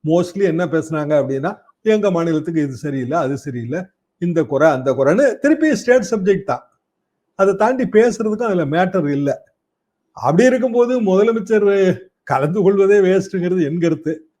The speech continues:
மூணு வருஷமா ஏன் கலந்துக்கலங்கிற கேள்வியை கேட்டு பயன் இல்ல.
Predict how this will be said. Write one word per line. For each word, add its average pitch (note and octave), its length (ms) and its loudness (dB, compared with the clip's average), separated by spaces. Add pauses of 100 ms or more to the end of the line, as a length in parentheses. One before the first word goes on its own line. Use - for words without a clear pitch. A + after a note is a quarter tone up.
(340)
மூணு F3+ 220 -4
வருஷமா F#3 340 -2
ஏன் E3+ 200 0
கலந்துக்கலங்கிற D#3+ 680 0
கேள்வியை D#3+ 360 4
கேட்டு C#3+ 280 -2
பயன் C#3+ 240 0
இல்ல. C3+ 360 -6